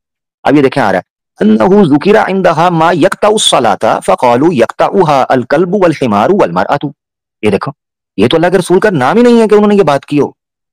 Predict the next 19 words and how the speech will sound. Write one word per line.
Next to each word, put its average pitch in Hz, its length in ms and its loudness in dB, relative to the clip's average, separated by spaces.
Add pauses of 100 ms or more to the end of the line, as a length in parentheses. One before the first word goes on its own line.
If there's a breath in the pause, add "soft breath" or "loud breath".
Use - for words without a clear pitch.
(920)
तो 196 60 -2
हजरत 220 300 0
आयशा 226 260 0
ने 262 80 2
बल्कि 220 280 -2
उनको 262 180 0
रद्द 220 280 0
किया। 214 180 -2 (580)
हजरत 139 200 0
आयशा 165 180 -2
ने 190 80 0
कहा, 113 340 -2 (440)
"वो 190 40 -2
तुमने 214 240 2
हमें 151 140 0
कुत्तों - 220 -2
से 226 100 2
मिला 240 180 2
दिया।" 233 200 0